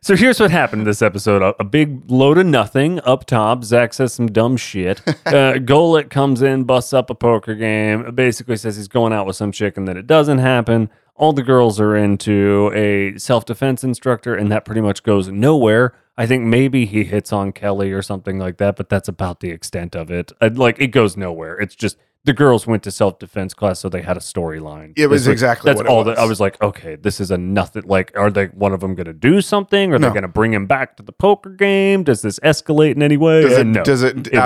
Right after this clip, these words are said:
Speaker 2: abs-,
Speaker 1: nowhere.
Speaker 2: it absolutely
Speaker 1: No.
Speaker 2: does not contribute to the <laughs> episode
Speaker 1: No,
Speaker 2: whatsoever.
Speaker 1: it did nothing. So, <laughs> yeah, so,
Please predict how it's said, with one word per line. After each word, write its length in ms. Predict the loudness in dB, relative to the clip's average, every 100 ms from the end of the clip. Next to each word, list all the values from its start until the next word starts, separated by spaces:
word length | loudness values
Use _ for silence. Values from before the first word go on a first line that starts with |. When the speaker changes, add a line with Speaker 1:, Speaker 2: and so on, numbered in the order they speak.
| 2
Speaker 2:
abs-, 80 | 0
Speaker 1:
nowhere. 140 | -4 -2
Speaker 2:
it 80 |
absolutely 520 | 0 -2 -2 0 0 0
Speaker 1:
No. 20 |
Speaker 2:
does 140 | 0 -2
not 160 | -4
contribute 480 | -4 -4 -6 -8 -8
to 80 | -8
the 120 | -8
<laughs> 60 | -4
episode 380 | -4 -2 2
Speaker 1:
No, 100 | 4
Speaker 2:
whatsoever. 460 | 2 0 -4 -2 -2
Speaker 1:
it 80 | 0
did 200 | 0 0
nothing. 400 | -4 -6 -18 -6
So, 280 | 2 4 4
<laughs> 80 | 4
yeah, 220 | 2 2
so, 160 | -2